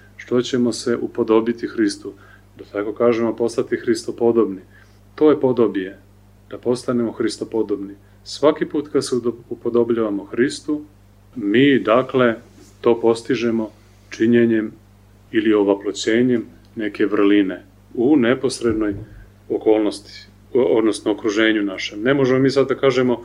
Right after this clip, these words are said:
mislim, možemo, ali, dakle, e, nekako je iracionalno da mi sad poželimo da pomognemo nekome koji je, e,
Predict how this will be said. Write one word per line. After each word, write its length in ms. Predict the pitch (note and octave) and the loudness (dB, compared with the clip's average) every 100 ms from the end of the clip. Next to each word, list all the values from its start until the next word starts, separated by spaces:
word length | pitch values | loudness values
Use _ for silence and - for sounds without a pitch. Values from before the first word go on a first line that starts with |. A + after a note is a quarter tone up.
| - | -10
mislim, 260 | - - A#2+ | -10 -4 -2
možemo, 460 | B2+ D3 D3 B2+ A#2+ - - - | 2 4 4 0 -4 -12 -20 -10
ali, 260 | - B2+ A#2 | 2 2 4
dakle, 400 | A#2+ B2+ C3 B2 - - - - - | 2 2 2 -2 -4 -14 -20 -20 -14
e, 260 | - G#2+ G#2+ | -6 -4 -2
nekako 500 | G#2+ A#2 C3 - B2 | 0 0 0 2 4
je 300 | A#2 A2+ G#2 - - _ | 6 4 0 -12 -20 _
iracionalno 840 | C3 C#3+ B2+ - G#2+ G2+ G2 G2 G2+ - - - - - - - G#2+ | 2 4 4 2 -2 -2 -4 -8 -12 -20 -20 -20 -20 -16 -12 -6 0
da 460 | A2 A2 G#2+ G#2+ G#2+ | 2 4 0 -4 -2
mi 200 | A2+ B2+ | 0 2
sad 280 | - C3 | 2 2
poželimo 540 | - A2+ A#2+ B2+ B2+ A#2 | 2 4 6 6 4 2
da 440 | A2+ A2 G#2 G2 - - | 0 0 -2 -8 -16 0
pomognemo 540 | C3 C#3+ C3+ C3 A#2+ | 2 4 2 2 2
nekome 560 | A#2 B2 A#2+ B2+ A#2 A2 | 2 0 2 2 2 0
koji 260 | - A#2 A2 | 0 2 4
je, 160 | G#2 | 2
e, 100 | G2+ | -2